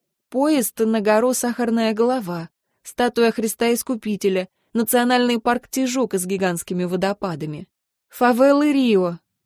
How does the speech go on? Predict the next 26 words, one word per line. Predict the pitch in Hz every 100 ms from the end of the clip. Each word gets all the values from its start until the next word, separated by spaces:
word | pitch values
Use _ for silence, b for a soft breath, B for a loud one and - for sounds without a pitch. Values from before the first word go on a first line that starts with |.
| _ _
Я | - 233 262
хочу | 269 262 - 302
всё | - 302 311
это | 311
видеть. | 339 392 302 170 160 - _ _ _ _ _ _ _ _ _ _ -
Это | 180 185 196
слишком | - 226 226 - 240
напряжённый | 240 240 226 220 220 220 247 285
график | 254 190 156 165 165
для | 170 180 175
одного | 165 180 180
дня. | 185 196 165 160 - _ _ _ _ _ _ _
Её | 170 180 180 190
ослепительная | 185 180 190 185 190 - 180 180 180 180
улыбка | 185 185 214 226 -
погасла. | 190 208 214 202 156 - 160 - _ _ _ _ _ _ _
Я | 202 196 208
бы | 196
хотела, | 202 202 202 226 214 196
чтобы | - 196 196
у | 196
нас | 196 196
было | 185 202 214
больше | 214 220 185 165 -
одного | 170 160 170 170 180
дня. | 190 190 160